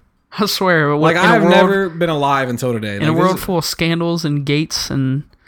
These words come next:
Speaker 2: LeBron James built a school so that he can go back and get an education.
Speaker 1: <laughs>
Speaker 2: That's so nice.
Speaker 1: Yeah, this uneducated freak.
Speaker 2: No, he's smart as hell.
Speaker 1: No, he is smart.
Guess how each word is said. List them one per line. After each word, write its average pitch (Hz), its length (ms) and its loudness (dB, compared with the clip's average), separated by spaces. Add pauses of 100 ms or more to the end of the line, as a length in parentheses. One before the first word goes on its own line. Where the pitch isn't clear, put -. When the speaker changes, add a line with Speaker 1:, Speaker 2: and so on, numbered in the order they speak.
(580)
Speaker 2:
LeBron 160 300 0
James 143 400 -2
built 143 260 -2
a 131 40 -2
school 135 560 -2
so - 160 -8
that 113 100 -8
he 139 180 -6
can 139 140 -8
go 127 160 -4
back 120 240 -6
and 113 100 -10
get 113 120 -6
an 113 60 -6
education. 104 580 -12 (200)
Speaker 1:
<laughs> - 240 -16 (1700)
Speaker 2:
That's 214 320 4
so 196 140 2
nice. 190 380 4 (200)
Speaker 1:
Yeah, 165 180 2
this 170 260 0
uneducated 165 640 0
freak. - 680 0 (720)
Speaker 2:
No, 95 200 -10
he's 104 160 -12
smart 98 360 -12
as 107 120 -16
hell. 101 260 -16
Speaker 1:
No, 135 180 -4
he 147 140 -2
is 123 160 -4
smart. 107 340 -6